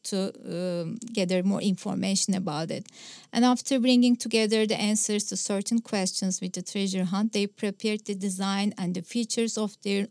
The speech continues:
own submarines or spacecraft, whatever they choose. And using the freeform application, they made their thoughts visible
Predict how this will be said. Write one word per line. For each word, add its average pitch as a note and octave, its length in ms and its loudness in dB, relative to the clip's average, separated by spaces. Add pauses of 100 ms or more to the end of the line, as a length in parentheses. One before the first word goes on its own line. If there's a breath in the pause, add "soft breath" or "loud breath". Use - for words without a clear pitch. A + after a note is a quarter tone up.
own A#3+ 340 4
submarines F#3+ 1120 0
or E3 300 -6 (160)
spacecraft, - 880 -4
whatever F#3+ 320 -2
they F#3 220 -2
choose. F3+ 440 -4 (540 loud breath)
And A3 320 4
using A#3 400 4
the A3 80 2
freeform G#3+ 560 0
application, A3 800 0 (460 soft breath)
they G#3 340 2 (120)
made G#3+ 480 2
their G3+ 240 2
thoughts F#3+ 540 -4
visible F#3 600 -2